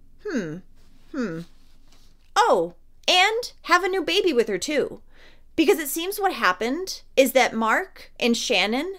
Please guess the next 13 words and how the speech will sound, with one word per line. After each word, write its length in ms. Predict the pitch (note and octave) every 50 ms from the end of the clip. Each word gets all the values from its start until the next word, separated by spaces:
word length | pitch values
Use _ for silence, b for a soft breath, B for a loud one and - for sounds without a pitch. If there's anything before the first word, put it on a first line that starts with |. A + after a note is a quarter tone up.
| -
had 240 | - - D#4 D4+ A#3+
recently 420 | D#4 F4 F#4 - A4 F#4+ F4+ E4 D#4
welcomed 420 | B3 B3+ A#3 B3+ - B3+ A3+ A3
a 80 | G#3+ F#3+
baby 300 | F#3 G#3+ A3+ A#3+ B3+ C4
boy 260 | - G#3+ A3+ A3 G#3+
of 80 | G3
their 220 | F#3+ G3+ F#3+ - - -
own 160 | F#3 G3+ G3 F#3+
into 240 | F#3 F3 - F#3
the 100 | E3+ D#3+
world 480 | D3+ C#3+ B2 A#2 A#2+ A2+ F2 E2 C#3 - - -
on 140 | - G#3